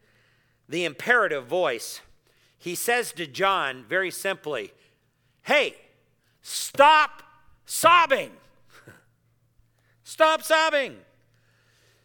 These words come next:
We see this elder rebuking John in this particular passage. And why is it that John should stop?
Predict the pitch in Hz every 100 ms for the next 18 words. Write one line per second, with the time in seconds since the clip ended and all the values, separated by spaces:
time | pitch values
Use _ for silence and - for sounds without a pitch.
0 | _ - 165 190 - 254 240 202 170 -
1 | 208 247 262 180 160 151 156 156 - 156
2 | 180 143 113 233 294 294 247 233 214 143
3 | 165 220 202 131 117 131 180 - _ _
4 | _ _ _ _ _ _ _ - 170 220
5 | - 185 185 180 165 170 175 165 - 107
6 | - - _ _ _ _ _ _ _ _
7 | _ _ - 175 180 190 226 285 269 233
8 | 254 254 208 139 190 226 247 214 - 220
9 | - - - 254 269 247 -